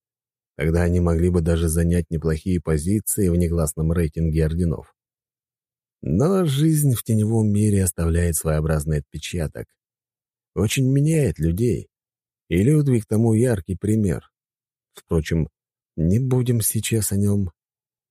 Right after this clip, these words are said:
Давно он сгинул, как поговаривают. Но мне кажется, что он просто достиг своей цели.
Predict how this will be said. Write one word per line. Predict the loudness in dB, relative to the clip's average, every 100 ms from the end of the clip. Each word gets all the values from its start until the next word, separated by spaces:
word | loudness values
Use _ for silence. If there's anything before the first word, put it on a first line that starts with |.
| _ _
Давно | -2 0 0 2
он | 2
сгинул, | 0 0 -2 -2 -6
как | -6 -6
поговаривают. | -4 0 0 0 0 -2 -4 _ _ _ _ _ _ -4
Но | 0 2
мне | 2 2
кажется, | 0 -2 0 -2
что | -2 -2
он | 0
просто | -2 -2 -4
достиг | -2 -2 -2 -4 -4
своей | -6 -6 -8
цели. | -6 -6 -6 -14